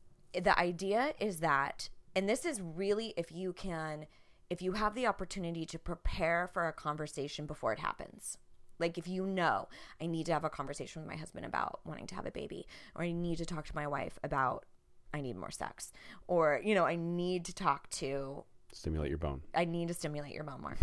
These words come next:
Speaker 2: <laughs>
Speaker 1: Like, I need to have a conversation and I have time to prepare," right?
Speaker 2: Right.
Speaker 1: So a lot of times what we do is we get stuck in this loop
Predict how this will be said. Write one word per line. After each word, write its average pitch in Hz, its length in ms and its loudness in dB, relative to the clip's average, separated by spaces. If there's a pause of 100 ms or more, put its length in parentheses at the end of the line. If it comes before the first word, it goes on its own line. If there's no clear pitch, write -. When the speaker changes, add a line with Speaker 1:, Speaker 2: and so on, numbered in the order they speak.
(140)
Speaker 2:
<laughs> - 240 2
Speaker 1:
Like, 160 200 6 (120)
I - 120 10
need 240 300 8
to 311 120 12
have 262 460 4 (360)
a 190 60 0
conversation 190 840 2 (100)
and 165 140 4
I 160 100 2
have 175 300 0
time 170 260 -2
to 175 140 -6
prepare," - 520 -4
right? 156 340 0
Speaker 2:
Right. - 300 4
Speaker 1:
So 175 300 6 (140)
a 165 60 6
lot 180 180 6
of 294 80 2
times 175 240 0
what 165 100 4
we 156 100 0
do 170 120 0
is 156 120 -2
we 151 80 -2
get - 140 -6
stuck - 240 -2
in 175 80 -2
this 147 200 -4
loop 147 380 -4